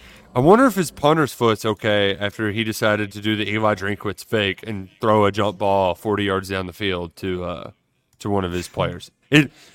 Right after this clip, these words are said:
as you might expect, it did not work. I think if you ran that play a hundred times, it would only work once, and we saw the one time it did work. Um, but Beamer, that's,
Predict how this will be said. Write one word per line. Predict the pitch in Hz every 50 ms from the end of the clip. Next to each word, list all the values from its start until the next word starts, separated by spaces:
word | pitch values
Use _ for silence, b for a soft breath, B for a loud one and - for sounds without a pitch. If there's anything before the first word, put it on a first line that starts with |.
| b -
as | 170 175 190 196 190
you | 220
might | 202 202 202 196
expect, | 180 - - 180 165 139 - 147
it | 147 135
did | 143 151
not | 143 135 135 135 120
work. | 117 110 107 95 95 - - -
I | 127 117
think | - - 170 165 - 156
if | 135 135
you | 147 147
ran | 131 131 131 135 139
that | 135 127 -
play | - 131 123
a | 120 107
hundred | - 123 123 123 117 110
times, | - 123 120 117 107 98 98
it | 104 104
would | 104 107 107
only | 107 107 101
work | 98 98 98 95 95
once, | 95 101 98 90 - - - - - _ _ _ _ -
and | 104 101 101 95 95
we | 104 107
saw | - - - 113 107 104 104
the | 98 104
one | 98 95 104 104 101
time | 98 110 104 98 92
it | 95 87
did | 98 92 87 90
work. | 92 82 85 - - _ _ _ _ -
Um, | 98 92 90 92 90 82 - - - _ _ b b b b b b b b b b b b _ _ _ _ _ _ -
but | 117 107 110 - _ _
Beamer, | - 139 143 139 135 131 127 117
that's, | - 143 143 147 - - - - - -